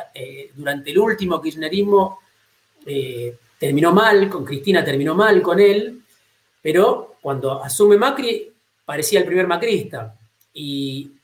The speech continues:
y Alberto lo denunció. Hoy pareciera, vía Sergio Massa, vía el propio Alberto Fernández, que es el primer albertista, eh, Marcelo Mindlin, ¿no? Eh, incluso Alberto, que estuvo en un anuncio,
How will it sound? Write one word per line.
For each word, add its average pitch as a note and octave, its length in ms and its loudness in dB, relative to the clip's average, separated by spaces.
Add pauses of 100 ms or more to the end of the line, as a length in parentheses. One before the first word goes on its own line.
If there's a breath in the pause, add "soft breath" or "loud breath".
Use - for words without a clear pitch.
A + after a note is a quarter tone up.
y C#3+ 260 -6
Alberto F#3 420 2
lo A#3+ 120 6
denunció. F3+ 520 2
Hoy G3+ 360 2 (140)
pareciera, G3 640 0
vía E3 220 -2
Sergio D#3+ 380 -4
Massa, G3 360 -2
vía E3 240 -6
el D#3 80 -6
propio E3 280 -6
Alberto D#3 320 -4
Fernández, G3 540 -2 (420 soft breath)
que D#3+ 120 -2
es E3 100 -2
el E3 160 0
primer F3 400 0
albertista, C#3 960 -4
eh, B2 400 -12 (800)
Marcelo D3+ 480 2
Mindlin, C3+ 500 0
¿no? G#3 320 -2 (360 loud breath)
Eh, C#3 240 4
incluso F#3+ 400 4
Alberto, A3+ 520 6
que D#3+ 140 -2
estuvo G#3 360 4
en E3+ 80 2
un D#3+ 100 0
anuncio, F#3+ 640 0